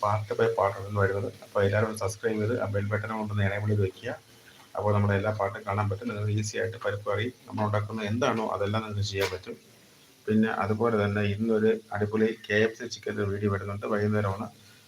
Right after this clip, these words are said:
അപ്പോൾ ഇന്ന് രാവിലെ തന്നെ അതിൻ്റെ വീഡിയോ ഇട്ടിട്ടുണ്ട്, അതിൻ്റെ ഫസ്റ്റ് പാർട്ട് ഇട്ടിട്ടുണ്ട്. അതിൻ്റെ സെക്കൻഡ് പാർട്ട് നമ്മൾ വൈകുന്നേരമാണ് ഇടുന്നത്,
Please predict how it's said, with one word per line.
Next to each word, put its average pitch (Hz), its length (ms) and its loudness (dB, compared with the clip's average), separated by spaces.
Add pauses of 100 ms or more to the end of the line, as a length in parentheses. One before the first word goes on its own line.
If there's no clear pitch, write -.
(240)
അപ്പോൾ - 160 -4
ഇന്ന് 107 160 2
രാവിലെ 104 300 4
തന്നെ 104 220 4
അതിൻ്റെ 107 340 4
വീഡിയോ 110 260 6 (520)
ഇട്ടിട്ടുണ്ട്, 131 500 -2
അതിൻ്റെ 104 220 -10
ഫസ്റ്റ് 101 260 -2
പാർട്ട് 107 240 2
ഇട്ടിട്ടുണ്ട്. 107 340 -6 (460)
അതിൻ്റെ 107 220 -2
സെക്കൻഡ് 107 280 -2
പാർട്ട് 104 220 -2 (180)
നമ്മൾ 107 160 0 (300)
വൈകുന്നേരമാണ് 110 480 2 (140)
ഇടുന്നത്, 104 260 -2